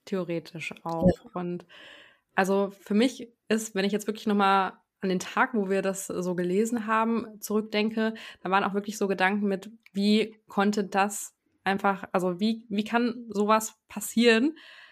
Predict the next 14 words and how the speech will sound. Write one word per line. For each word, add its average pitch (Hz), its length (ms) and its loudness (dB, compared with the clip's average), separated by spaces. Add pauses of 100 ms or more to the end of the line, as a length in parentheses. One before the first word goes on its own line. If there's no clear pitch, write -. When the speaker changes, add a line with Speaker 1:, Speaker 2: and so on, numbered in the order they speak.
(380)
Speaker 1:
Wir 226 220 0 (260)
haben 214 300 2
so 220 160 0
viele 247 320 2
Vorschriften, 247 1120 -2 (260)
Prüfungen, 254 800 2
die 226 120 2
wir 214 140 2
machen 214 400 0
müssen 226 560 -2 (420)
und 202 140 2
dann 196 140 2
sowas. 165 600 -4 (240)
Speaker 2:
Ja. 175 240 6